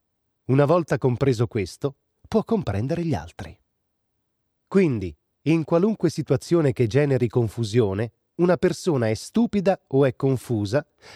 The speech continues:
finché non capisce perfettamente un singolo elemento o un singolo fatto.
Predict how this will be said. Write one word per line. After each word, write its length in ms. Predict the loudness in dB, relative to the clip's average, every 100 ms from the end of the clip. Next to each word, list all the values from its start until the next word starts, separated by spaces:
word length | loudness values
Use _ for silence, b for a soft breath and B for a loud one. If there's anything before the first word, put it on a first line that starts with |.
| B
finché 460 | -6 -2 0 2 0
non 180 | 2 0
capisce 540 | 0 -2 -4 -4 -6
perfettamente 1080 | 0 0 2 -2 -2 0 2 0 0 -4 -2 -2
un 160 | 0
singolo 520 | 0 0 2 2 2
elemento 680 | 2 0 0 -2 -4 -4 -6 _ _
o 80 | 0
un 140 | 0
singolo 440 | 0 -2 0 0 0
fatto. 560 | -4 -8 -10 -14 -14